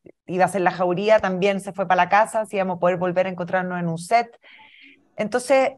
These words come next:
aparece esta forma de hacer lo que es condición humana, que es contar historias.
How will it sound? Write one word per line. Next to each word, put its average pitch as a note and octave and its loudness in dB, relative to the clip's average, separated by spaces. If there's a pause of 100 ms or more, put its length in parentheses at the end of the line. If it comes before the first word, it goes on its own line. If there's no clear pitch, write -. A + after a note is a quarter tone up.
(120)
aparece A3+ 2
esta B3 0
forma B3+ 0
de B3 0 (340)
hacer A#3+ 0
lo A#3+ -2
que A#3 2
es B3+ -4
condición A#3+ -4
humana, A#3 0
que G#3 0
es A3 -8
contar A#3+ -2
historias. G#3 0